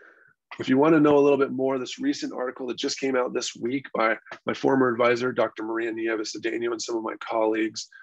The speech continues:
Evelyn Pickering and Francois Lanois, has just come out, um, in the Journal of Social Archaeology. And it is an important case study that's showing how oral traditions among the Blackfeet are, uh,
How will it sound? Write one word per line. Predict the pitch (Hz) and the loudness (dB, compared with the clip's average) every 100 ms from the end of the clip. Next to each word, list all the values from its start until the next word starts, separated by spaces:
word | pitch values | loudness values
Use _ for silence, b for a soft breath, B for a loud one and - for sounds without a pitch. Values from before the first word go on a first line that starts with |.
| B - | B -2
Evelyn | 120 113 113 104 | -2 0 -2 -2
Pickering | 127 - 120 117 | -4 -2 -4 -4
and | - | -6
Francois | - 113 - 117 | -4 -4 -2 0
Lanois, | 110 110 113 120 113 B B B B _ - | 0 0 -2 -4 -6 B B B B _ -6
has | 110 | -2
just | - 139 - | 2 2 2
come | 143 127 | 0 2
out, | 123 123 127 - _ _ - | 4 2 0 -6 _ _ -4
um, | 117 113 - | -2 -2 -2
in | 117 | -4
the | 117 | -4
Journal | - 123 120 | -2 -2 -2
of | |
Social | - 135 - 123 | -4 -6 -2 -2
Archaeology. | 117 127 120 113 117 113 B B - | -2 -2 -2 -2 -2 -6 B B -2
And | 120 | 0
it | 117 | 2
is | - - - - | 0 -2 -8 -4
an | 127 135 _ | -4 -4 _
important | - 127 120 165 147 - | -6 -4 2 4 4 4
case | 143 - | 0 2
study | 131 135 | 2 2
that's | 120 - | 0 0
showing | 127 120 117 | 0 0 -2
how | 117 110 | -4 -4
oral | - 131 143 135 117 _ | 0 2 2 2 -6 _
traditions | - 120 139 135 120 110 107 - B - | -8 0 2 2 0 -2 -6 -16 B -2
among | 123 120 | 0 0
the | 110 | 0
Blackfeet | 113 123 131 - 117 110 - B B B - | 2 2 2 0 0 -2 -4 B B B 0
are, | 113 113 - 120 | 0 0 -4 -6
uh, | 110 - | -4 -4